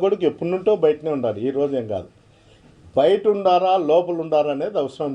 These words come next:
లే. వాడు పౌరుషం గురించి మాట్లాడినాడు. ఆ పౌరుషం నాకుంది, మా వంశానికి ఉంది. మేము ప్రతిపక్షంలో ఉన్నా, అధికారంలో ఉన్నా, కొట్లాడే శక్తి మాకు దేవుడు ఇచ్చినాడు. రాజకీయాలు చేసే శక్తి మాకు దేవుడు ఇచ్చినాడు.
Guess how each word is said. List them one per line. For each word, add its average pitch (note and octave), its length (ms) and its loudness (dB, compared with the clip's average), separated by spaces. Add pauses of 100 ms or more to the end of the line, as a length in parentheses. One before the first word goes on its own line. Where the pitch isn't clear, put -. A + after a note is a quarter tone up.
లే. A2+ 100 -4 (440)
వాడు D3+ 260 4
పౌరుషం E3+ 380 -2
గురించి D#3+ 220 -8 (100)
మాట్లాడినాడు. B2 520 -4 (420)
ఆ - 20 8 (120)
పౌరుషం F#3 460 2
నాకుంది, C#3+ 420 -2 (480)
మా C#3+ 120 2 (100)
వంశానికి F3 520 0
ఉంది. C#3+ 200 -6 (560)
మేము F3 280 2 (100)
ప్రతిపక్షంలో E3+ 720 0
ఉన్నా, E3+ 160 2 (140)
అధికారంలో F3 580 0
ఉన్నా, F#3 140 -6 (100)
కొట్లాడే F3 380 -2 (100)
శక్తి D#3 320 -6
మాకు D#3+ 220 0
దేవుడు F#3+ 240 0
ఇచ్చినాడు. D#3 340 -8 (540)
రాజకీయాలు F#3 540 2
చేసే F3 220 -2 (160)
శక్తి F3 300 -2
మాకు F3 240 0
దేవుడు F3+ 220 0
ఇచ్చినాడు. C#3+ 380 -2